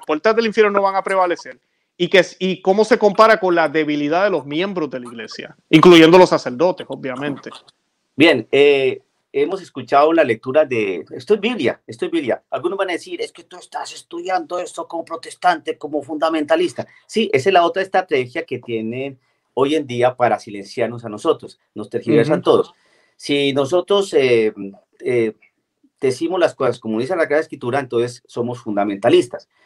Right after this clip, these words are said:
Speaker 2: ¿no? Pero otros, ellos también tienen sus, sus cosas, sus dogmas, ¿no? No,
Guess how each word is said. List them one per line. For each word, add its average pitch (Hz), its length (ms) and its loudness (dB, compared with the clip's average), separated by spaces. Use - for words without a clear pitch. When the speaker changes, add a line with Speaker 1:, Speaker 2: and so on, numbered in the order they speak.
Speaker 2:
¿no? 139 300 0
Pero 135 200 2
otros, 151 460 2
ellos 139 260 -6
también 131 240 -4
tienen 151 220 -6
sus, 120 360 -12
sus - 220 -14
cosas, 185 300 -2
sus 117 120 -8
dogmas, 127 360 0
¿no? 117 120 -4
No, 117 200 -8